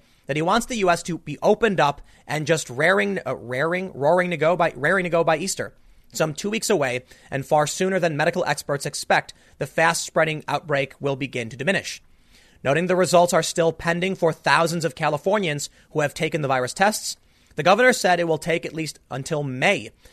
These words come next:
to determine if quarantine and testing measures have reduced the spread of the virus enough to consider modifying tough stay-at-home measures. I'll wrap it up with one simple point. Doctors are not economists.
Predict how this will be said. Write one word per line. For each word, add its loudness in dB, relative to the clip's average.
to -12
determine 2
if -2
quarantine 0
and -6
testing -4
measures 0
have -2
reduced 0
the -2
spread 0
of -2
the -4
virus 0
enough -4
to -16
consider -2
modifying -4
tough -4
stay-at-home -4
measures. -10
I'll 2
wrap 2
it 6
up 4
with -8
one 0
simple -6
point. -12
Doctors 2
are -2
not -2
economists. -8